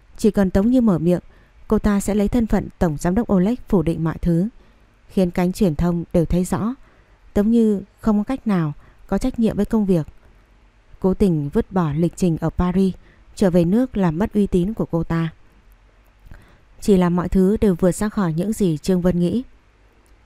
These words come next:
Tống Như không hề mở miệng, mà là đem cơ hội này ra vào tay Tiêu Dịch Trạch. "Tiếp tục đi, nói với mọi người, chân tướng đến tột cùng là cái gì?"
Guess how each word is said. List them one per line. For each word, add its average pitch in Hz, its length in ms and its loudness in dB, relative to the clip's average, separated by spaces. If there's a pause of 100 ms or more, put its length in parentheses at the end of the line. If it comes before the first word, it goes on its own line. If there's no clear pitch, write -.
(140)
Tống 185 180 2
Như 202 120 2
không 202 200 0
hề 180 120 2
mở 151 200 0
miệng, 156 220 -2 (460)
mà 196 120 0
là 180 240 2
đem 220 260 -4
cơ 233 120 -4
hội 208 180 0
này 165 280 0
ra 208 200 -4
vào 185 140 -2
tay 190 200 -2
Tiêu 202 200 0
Dịch 170 180 -2
Trạch. 156 200 -4 (960)
"Tiếp 220 160 0
tục 170 160 2
đi, 175 220 0 (580)
nói 185 160 0
với 220 100 0
mọi 214 200 0
người, 170 280 2 (480)
chân 220 180 2
tướng 202 380 2
đến 202 200 2
tột 208 240 0
cùng 175 220 2
là 165 80 0
cái 220 160 -2
gì?" 156 220 -2